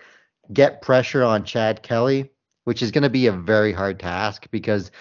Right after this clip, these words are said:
that Toronto Argonauts offensive line just doesn't really allow sacks. Um,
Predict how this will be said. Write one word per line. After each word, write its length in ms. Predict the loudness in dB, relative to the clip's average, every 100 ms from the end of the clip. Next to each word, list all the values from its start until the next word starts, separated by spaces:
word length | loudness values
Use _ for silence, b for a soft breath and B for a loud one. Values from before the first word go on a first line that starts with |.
| B B _
that 200 | -2 -2
Toronto 280 | -2 0 2
Argonauts 500 | 0 0 -2 -4 -6
offensive 500 | -6 -6 -4 -8 -6
line 280 | -4 -2 -2
just 200 | -6 -4
doesn't 240 | -2 -2
really 260 | -2 -2 -2
allow 320 | 0 0 0
sacks. 580 | -4 -6 -2 -2 -4 -12 B B B B
Um, 480 | -2 2 2 0 -6